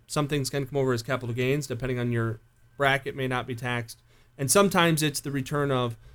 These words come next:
capital or, or basis, and also some money market mutual funds in-, invest heavily in U S government obligations, so a substantial portion of the income they pay during the year is tax-free. So we just finished the quiz.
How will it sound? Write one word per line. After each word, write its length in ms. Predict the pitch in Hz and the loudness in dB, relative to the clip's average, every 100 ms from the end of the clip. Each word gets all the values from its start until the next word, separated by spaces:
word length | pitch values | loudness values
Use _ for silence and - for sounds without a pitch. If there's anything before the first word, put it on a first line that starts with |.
| - - | -20 -10
capital 500 | - 147 151 151 147 | 0 2 2 2 2
or, 120 | 143 | 2
or 180 | - 123 | 0 -4
basis, 680 | 117 156 160 151 139 135 - - - _ | 2 2 4 2 0 0 -8 -20 -20 _
and 240 | 131 131 127 | -2 0 0
also 380 | 139 139 139 131 | 2 2 2 2
some 360 | - 139 135 - | 2 0 0 -2
money 320 | 131 135 147 | 2 4 4
market 320 | 131 120 123 | 2 0 -2
mutual 280 | 127 120 120 | -6 -2 -4
funds 260 | 117 120 120 | -2 -2 -2
in-, 200 | 117 123 - | -2 -4 -6
invest 320 | 123 127 123 | -2 -2 0
heavily 280 | 135 131 123 | -4 -2 -2
in 140 | 117 | 0
U 140 | 123 120 | 0 0
S 100 | 117 | 0
government 360 | 127 120 120 | -2 -2 -4
obligations, 800 | 117 113 120 117 123 123 120 113 - - - | -4 -4 -4 -2 -2 0 -2 -4 -8 -20 -10
so 100 | - | -2
a 80 | 110 | -2
substantial 500 | 113 - 131 123 127 | -2 -2 0 -2 -4
portion 300 | 120 113 117 | -4 -2 -2
of 60 | |
the 100 | 110 | 0
income 320 | 110 110 113 | 0 0 -2
they 140 | 107 110 | -2 -2
pay 380 | 113 110 104 104 _ _ | -2 -2 -2 -6 _ _
during 160 | 127 117 | -2 0
the 80 | 110 | 2
year 240 | 107 104 | 0 -2
is 280 | 127 120 113 113 | 0 0 -2 -6
tax-free. 680 | 117 104 - - 113 98 - - - _ - - - - - _ _ | -10 -10 -10 -18 -12 -12 -12 -20 -20 _ -20 -20 -20 -20 -20 _ _
So 120 | - | 6
we 60 | 165 | 8
just 180 | 190 | 8
finished 220 | 190 180 170 | 8 4 4
the 80 | |
quiz. 360 | 147 143 131 113 | 2 4 4 2